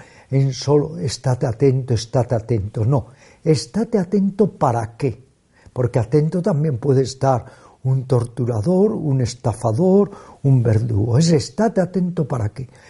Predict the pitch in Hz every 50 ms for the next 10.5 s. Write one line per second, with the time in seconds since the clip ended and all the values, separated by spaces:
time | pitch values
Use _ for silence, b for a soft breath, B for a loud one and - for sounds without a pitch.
0 | B B B - 151 151 - - - - - 156 151 156 143 147 139 - - 139
1 | 147 135 - 156 160 147 185 202 196 190 196 196 196 170 170 151 - - 156 147
2 | 123 - - 143 139 135 135 151 175 180 175 175 175 165 160 139 170 147 139 139
3 | 131 120 131 135 127 131 131 123 127 - 139 127 120 123 156 190 165 - - -
4 | 135 113 98 135 156 175 180 156 156 151 127 - - 139 160 B B B B B
5 | B B B 143 123 117 147 156 127 104 - 151 135 131 156 156 135 127 147 147
6 | 135 131 127 127 - 143 160 B B B B B B B 156 127 110 107 117 -
7 | 156 143 147 170 139 - 131 143 135 131 131 127 135 135 113 - - 147 135 123
8 | 120 113 101 - - - 151 151 151 135 - - 143 143 120 - - 131 - B
9 | B B B B B - 147 127 - - - - 123 123 139 170 185 185 - -
10 | 147 147 131 123 131 127 123 139 156 165